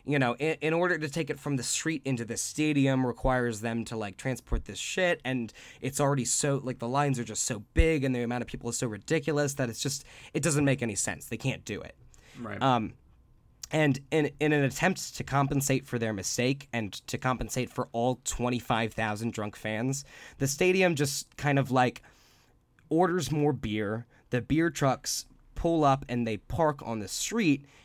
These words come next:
Speaker 1: and fans start, um, like, they instruct fans, instead of going to, like, you know, to, to bu-, buying beer from people walking around or at, like, um, concession stands,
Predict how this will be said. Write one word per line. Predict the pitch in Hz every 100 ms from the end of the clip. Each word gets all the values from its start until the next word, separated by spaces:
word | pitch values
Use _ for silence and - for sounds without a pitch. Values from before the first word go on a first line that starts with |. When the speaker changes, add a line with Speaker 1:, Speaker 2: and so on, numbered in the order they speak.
| _
Speaker 1:
and | 127 120
fans | - 180 165 151
start, | - 151 143 139 _
um, | 123 123 120 113 -
like, | 131 120
they | 139
instruct | 131 - 139
fans, | - 143 135 127
instead | 117 131 - 127
of | 113 107
going | 131 123 120
to, | - 120
like, | 117 113 - - - - -
you | 131
know, | 120 107 104 101 -
to, | - 117
to | - 139
bu-, | - 139
buying | 139 151 147 143 139 127
beer | 117 139 135
from | 117 127 120
people | 131 120
walking | 117 117 120
around | 107 104 113 123 123
or | 110 104
at, | 104 110
like, | 110 104 92 - - - _
um, | 117 113
concession | 107 117 - 131 156 156
stands, | 180 170 170 156